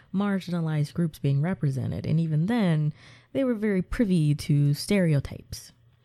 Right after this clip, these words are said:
And some of you may be thinking, "Well, that was almost twenty-five years ago. Hollywood is so much different now." Let's consider that the last few Oscars we've had have kind of been much the same.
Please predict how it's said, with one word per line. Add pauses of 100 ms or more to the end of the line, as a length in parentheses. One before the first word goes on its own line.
(720)
And
some
of
you
may
be
thinking,
"Well,
that
was
almost
twenty-five
years
ago.
Hollywood
is
so
much
different
now."
Let's
consider
that
the
last
few
Oscars
we've
had
have
kind
of
been
much
the
same.